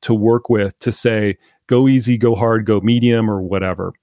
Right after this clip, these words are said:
Anytime you're doing that with whatever variable you're doing it with,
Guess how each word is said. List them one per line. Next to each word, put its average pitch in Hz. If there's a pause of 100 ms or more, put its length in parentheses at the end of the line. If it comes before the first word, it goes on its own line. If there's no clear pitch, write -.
(760)
Anytime 156
you're 135
doing 110
that 98
with 113
whatever 113
variable 110
you're 95
doing 92
it -
with, 98